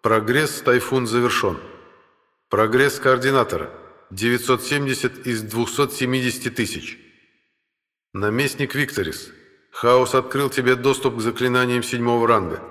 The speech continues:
Чтобы изучить их, необходимо посетить библиотеку "Тайфун". Встроенный защитный артефакт повысил свой ранг до седьмого. Младший координатор Викторис, хаос доволен тобой".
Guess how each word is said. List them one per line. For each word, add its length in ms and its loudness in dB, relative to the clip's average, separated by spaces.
Чтобы 360 0
изучить 440 -2
их, 200 -6
необходимо 560 2
посетить 500 -2
библиотеку 640 0
"Тайфун". 500 0
Встроенный 720 0
защитный 500 0
артефакт 600 -2
повысил 420 0
свой 240 2
ранг 380 2
до 100 0
седьмого. 540 -6
Младший 480 2
координатор 640 2
Викторис, 580 -4
хаос 600 2
доволен 420 4
тобой". 380 -4